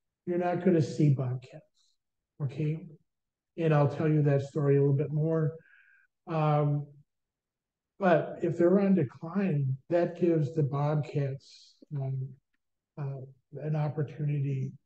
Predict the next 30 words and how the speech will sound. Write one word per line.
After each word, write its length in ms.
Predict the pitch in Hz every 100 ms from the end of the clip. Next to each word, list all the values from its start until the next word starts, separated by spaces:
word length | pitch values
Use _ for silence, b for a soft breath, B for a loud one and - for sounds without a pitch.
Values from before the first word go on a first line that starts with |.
| _ -
to, 320 | 151 143 135 - _ _ _
to 60 | 147
be 140 | 151
more 220 | 147 139 135
dominant 540 | 135 135 139 135 135 - _ -
in, 360 | 147 143 135 131
in 140 | 143 143
the 100 | 139
environment. 540 | 135 131 131 135 135 - _ _ 175 - _ _ _ _ 151
And, 540 | 147 143 143 143 143 143
um, 400 | 143 139 135 131 - _ _ _ _ _ _ _ -
uh, 120 | 139
so 240 | - - 165
I'll 100 | 160
get 180 | 190 -
to 60 |
that 140 | 151 143
a 40 |
little 180 | 147 147
bit 160 | 147 135
later. 480 | 139 143 139 143 -
Uh, 300 | 147 147 139 139 - _ _ _ _ _ _ _
one 180 | - 196
of 100 | 233
the 140 | 233 -
things 300 | 180 165 151
that's 200 | 156 127
been, 420 | 165 151 143 143 _ 151
uh, 300 | 147 143 135 135 - _ _ -
uh, 160 | 147